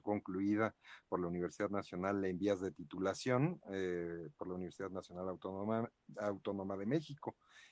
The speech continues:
Esas son mis credenciales. Soy postulante de distintas materias en el, en el ramo administrativo,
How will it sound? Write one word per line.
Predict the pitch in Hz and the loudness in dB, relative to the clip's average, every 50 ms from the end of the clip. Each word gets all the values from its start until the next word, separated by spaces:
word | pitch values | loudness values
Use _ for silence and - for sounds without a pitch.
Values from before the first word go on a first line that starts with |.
| _ _ _ | _ _ _
Esas | 107 117 120 117 - 127 110 - | 6 6 6 6 6 2 2 4
son | - 110 113 113 | 2 4 4 4
mis | 113 107 - - | 4 2 2 0
credenciales. | 104 92 92 92 92 - - 120 123 127 143 151 147 - - - _ | 0 0 2 0 0 2 2 4 6 6 6 6 4 2 -6 -12 _
Soy | - - 117 113 113 110 107 104 | -2 2 4 6 6 6 6 4
postulante | - - 107 - - - 101 98 110 120 127 131 - - 143 143 143 147 - _ - - - _ _ _ | 4 2 0 0 0 -2 2 6 8 8 8 6 6 6 6 6 6 4 0 _ -20 -20 -20 _ _ _
de | - 98 95 95 92 92 90 82 | 2 4 6 6 6 4 4 2
distintas | 92 95 - - 113 110 - 120 110 104 | 0 -4 -2 0 -2 2 4 2 4 4
materias | 107 98 95 - 110 110 110 113 113 107 - - | 4 2 4 6 6 6 8 8 6 6 4 -4
en | 90 85 | -4 -2
el, | 87 87 87 85 85 82 82 - | 0 0 0 0 0 -2 -2 -4
en | - 92 90 90 87 | -4 -4 -2 -2 0
el | 87 87 87 90 90 87 85 80 | 0 0 0 0 0 0 -2 0
ramo | 87 98 101 107 107 107 107 | 4 4 6 6 8 8 8
administrativo, | 101 92 95 92 92 87 - - - 92 92 - - 120 120 113 110 117 117 117 117 110 | 6 6 2 0 -2 -2 -2 -2 -2 -2 -2 0 0 0 0 2 4 6 6 6 4 2